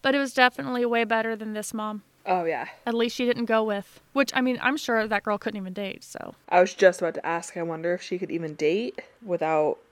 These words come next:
Speaker 2: the mother being right there. <laughs>
Speaker 1: Yeah, I, I bet she, well, I guarantee she was right there. She may not have been at the same table, but she was definitely at the one behind them or across from them.
Speaker 2: Oh, yeah. And guys,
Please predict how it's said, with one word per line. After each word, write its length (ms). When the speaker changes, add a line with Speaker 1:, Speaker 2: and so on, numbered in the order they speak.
Speaker 2:
the 160
mother 280
being 480
right 260
there. 280
<laughs> 60
Speaker 1:
Yeah, 140
I, 720
I 80
bet 260
she, 240
well, 120
I 120
guarantee 440
she 160
was 120
right 220
there. 240
She 160
may 180
not 160
have 160
been 360
at 180
the 60
same 240
table, 460
but 100
she 160
was 140
definitely 560
at 100
the 80
one 140
behind 400
them 220
or 180
across 340
from 200
them. 220
Speaker 2:
Oh, 100
yeah. 220
And 140
guys, 420